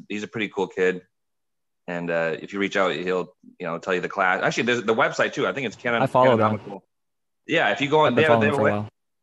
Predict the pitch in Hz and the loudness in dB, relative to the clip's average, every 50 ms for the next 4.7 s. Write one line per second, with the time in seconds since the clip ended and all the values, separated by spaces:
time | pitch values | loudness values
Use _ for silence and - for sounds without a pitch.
0 | _ - 147 123 127 143 160 151 127 123 147 - - - 104 95 104 117 113 - | _ -4 -2 -2 0 0 0 0 2 2 0 0 0 -2 -2 0 -2 -2 -2 -2
1 | 131 120 123 120 110 107 117 117 113 - 92 - - 117 120 117 117 117 117 110 | -2 -2 -2 -2 -2 -2 -2 -4 -4 -8 -10 -4 -2 0 2 2 2 2 0 0
2 | 104 101 95 101 101 98 - - 107 - - 117 127 135 127 123 117 - - 110 | -4 -6 -6 -6 -6 -6 -6 -6 -8 -4 -2 0 0 2 2 0 0 -2 -2 -4
3 | 104 95 98 92 98 95 92 87 85 - 95 92 87 - 85 85 82 87 90 87 | -4 -2 -2 -4 -4 -4 -4 -6 -6 -4 -4 -4 -4 -4 -6 -4 -4 -4 -4 -6
4 | - - - _ _ _ _ _ _ _ - 123 127 - | -8 -12 -20 _ _ _ _ _ _ _ -4 -4 -4 -4